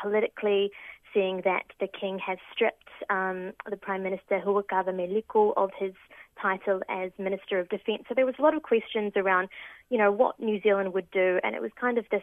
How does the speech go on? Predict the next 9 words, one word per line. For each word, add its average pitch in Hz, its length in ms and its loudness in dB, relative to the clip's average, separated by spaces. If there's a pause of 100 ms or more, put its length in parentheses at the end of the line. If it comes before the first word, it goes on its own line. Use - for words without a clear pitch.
relationship 196 680 0
of 185 160 0 (400)
a, 196 100 4 (240)
a 196 40 -4
bigger, 190 280 4 (100)
stronger 190 280 2
brother 180 340 4
helping 180 360 -2
to 180 100 -10